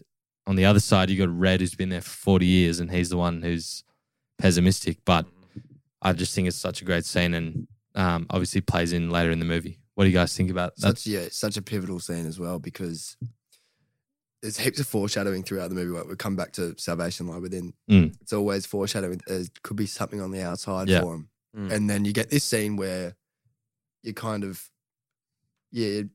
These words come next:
Speaker 2: you're worried. You think something might be like, you think he's going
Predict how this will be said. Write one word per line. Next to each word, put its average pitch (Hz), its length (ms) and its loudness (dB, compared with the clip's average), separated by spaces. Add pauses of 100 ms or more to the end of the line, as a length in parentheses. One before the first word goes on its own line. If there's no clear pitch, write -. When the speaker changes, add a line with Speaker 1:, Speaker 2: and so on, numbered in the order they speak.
Speaker 2:
you're 117 160 -2
worried. 104 520 0
You 101 80 -8
think 104 220 -6
something 98 300 -6
might - 240 -8
be 101 280 -8 (280)
like, 95 160 -8
you 98 80 -6
think 101 220 -4
he's 98 260 -2
going 95 400 -2